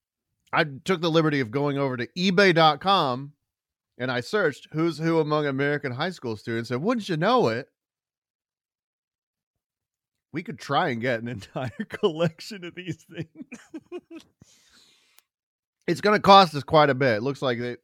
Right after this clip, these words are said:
Speaker 1: this
Speaker 2: Yeah,
Speaker 1: is
Speaker 2: they're,
Speaker 1: a
Speaker 2: they're, they're true collector's <laughs> items.
Speaker 1: this racket dates back to the nineteen seventies.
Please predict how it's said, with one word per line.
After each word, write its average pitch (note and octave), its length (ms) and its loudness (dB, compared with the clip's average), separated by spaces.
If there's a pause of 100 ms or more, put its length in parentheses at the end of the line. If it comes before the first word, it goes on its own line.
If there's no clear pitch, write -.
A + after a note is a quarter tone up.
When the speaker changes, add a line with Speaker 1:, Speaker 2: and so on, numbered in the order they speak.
Speaker 1:
this B2+ 240 -6
Speaker 2:
Yeah, E3 180 0
Speaker 1:
is D3 40 -4
Speaker 2:
they're, G3 140 2
Speaker 1:
a G3+ 60 -2
Speaker 2:
they're, A#3 280 -2
they're G#3+ 180 -4
true G#3 300 -6
collector's D#3 600 -10
<laughs> - 20 -8
items. C3 580 -14 (180)
Speaker 1:
this C#3+ 200 -10
racket D3 500 2
dates B2 260 -4
back A#2+ 280 0
to A#2 100 -10
the A2 100 -4
nineteen A#2 460 -8
seventies. F#2 1040 -8